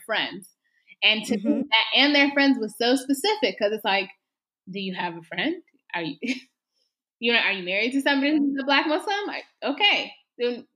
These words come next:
Speaker 1: then you, there's your category. That's where you fall. But it's like people who got it didn't need that sort of, uh, explanation or that cause. You know what I mean? 'Cause it's like,
Speaker 2: Mm-hmm.
Speaker 1: I don't know. I think that's really frustrating to me because it's like, there's a reason that's your response. And that's not for me to dissect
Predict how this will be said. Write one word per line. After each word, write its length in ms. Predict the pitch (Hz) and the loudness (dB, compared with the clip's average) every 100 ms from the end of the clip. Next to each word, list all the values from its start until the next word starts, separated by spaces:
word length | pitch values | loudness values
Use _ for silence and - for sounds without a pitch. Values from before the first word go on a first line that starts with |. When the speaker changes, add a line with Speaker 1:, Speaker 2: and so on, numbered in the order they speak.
| _ | _
Speaker 1:
then 240 | 196 247 262 | 0 2 4
you, 200 | 285 269 | 2 4
there's 220 | 262 277 | 2 4
your 100 | 277 | 2
category. 480 | 285 311 302 196 143 | 2 0 0 -4 -4
That's 180 | 190 214 | -6 -6
where 60 | 240 | -8
you 80 | 233 | -2
fall. 160 | 247 | -2
But 100 | 214 | -2
it's 80 | 214 | -2
like 140 | 233 226 - | -4 -4 0
people 240 | 294 269 | 0 2
who 160 | 262 226 | 0 2
got 260 | 208 262 | 2 4
it 200 | 247 202 | 0 -2
didn't 240 | 214 226 214 | -8 -8 -6
need 200 | 240 233 | -4 -4
that 180 | 175 | -4
sort 160 | 220 214 | -6 -2
of, 180 | 196 196 _ _ _ _ _ _ - | -2 -4 _ _ _ _ _ _ -4
uh, 200 | 190 196 - | 0 0 -2
explanation 640 | 233 - 214 208 220 220 196 | -4 -4 -6 -4 -6 -8 -6
or 60 | 196 | -4
that 120 | - - | -4 -2
cause. 380 | 311 139 175 | 0 0 -2
You 100 | 214 | 0
know 60 | 240 | 2
what 60 | 233 | 2
I 40 | |
mean? 160 | 233 254 | 2 -2
'Cause 100 | 233 | -4
it's 100 | 226 | 0
like, 240 | 214 202 190 196 | 2 2 0 -10
Speaker 2:
Mm-hmm. 140 | 233 _ _ _ 214 | -20 _ _ _ 0
Speaker 1:
I 60 | |
don't 80 | 233 | 2
know. 100 | 196 - | 2 2
I 60 | |
think 160 | 285 277 | 4 4
that's 200 | 233 247 | 4 2
really 180 | 226 208 | -2 -2
frustrating 400 | 208 202 220 196 185 | -4 -4 -4 -4 -8
to 40 | |
me 80 | 170 | -10
because 240 | 170 170 180 | -8 -8 -8
it's 120 | 180 | -2
like, 240 | 180 180 - _ _ | -2 -2 -12 _ _
there's 260 | 180 240 254 | 2 2 4
a 80 | 233 | 2
reason 380 | 254 269 247 | 4 4 4
that's 240 | 226 226 240 | 2 0 -2
your 100 | 220 | -6
response. 580 | 220 - 262 294 143 - - - _ - | -8 -6 -4 -2 -4 -8 -18 -20 _ -2
And 220 | 220 226 | 0 2
that's 160 | 226 277 | 2 2
not 180 | 233 | 0
for 100 | 233 214 | -2 -2
me 240 | 220 247 | 0 -2
to 180 | - - | -4 -2
dissect 500 | 190 190 - 220 | -2 0 0 0